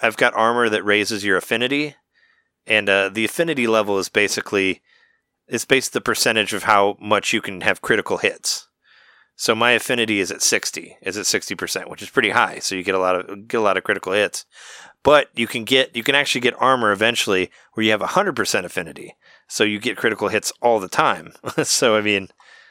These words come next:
there's stuff like that. So it's, I could talk about this for another, like, two hours, but we don't, we don't, we've, we've done enough here, but I'm glad that you got it. Hopefully you, hopefully it doesn't, I hope you like it. That's what I'm saying. I hope that you get into it and all that stuff.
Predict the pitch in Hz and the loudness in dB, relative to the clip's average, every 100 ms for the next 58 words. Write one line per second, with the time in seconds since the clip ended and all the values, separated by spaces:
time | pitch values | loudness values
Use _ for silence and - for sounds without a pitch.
0 | _ - 104 - 117 92 80 - - - | _ -2 0 0 -2 -2 -6 -10 -18 -20
1 | _ - - - - _ _ 101 - - | _ -12 -12 -12 -18 _ _ -10 -6 2
2 | 127 - 95 - 101 92 90 82 87 - | 2 2 -6 0 0 2 -2 -2 -6 -8
3 | 85 85 82 82 - 85 78 76 - 87 | -6 -4 -6 -8 -6 -6 -6 -10 -12 -8
4 | 92 87 - _ _ - 107 110 101 98 | -6 -6 -10 _ _ -4 0 2 0 -4
5 | - 113 120 123 117 - 139 117 104 98 | -8 -4 -2 -2 -2 0 0 2 2 2
6 | - 76 - 110 107 113 131 139 110 101 | 0 -8 -2 0 0 2 4 4 0 0
7 | 104 104 101 - - 110 - 104 95 95 | 4 4 2 -2 -2 -2 0 0 0 -2
8 | 87 - _ - - _ - 107 - 101 | -4 -10 _ -20 -20 _ -12 -10 0 0
9 | 87 90 85 85 _ _ - _ 110 143 | 0 -4 -4 -10 _ _ -20 _ 0 2
10 | 127 104 92 - - - - 80 76 78 | 2 2 2 -2 -14 -12 -12 -10 -12 -14
11 | 78 90 95 - 92 87 85 - 90 85 | -8 2 2 2 -4 -4 -8 -6 -4 -4
12 | 85 - 78 - 78 76 - - | -6 -10 -12 -14 -20 -16 -16 -16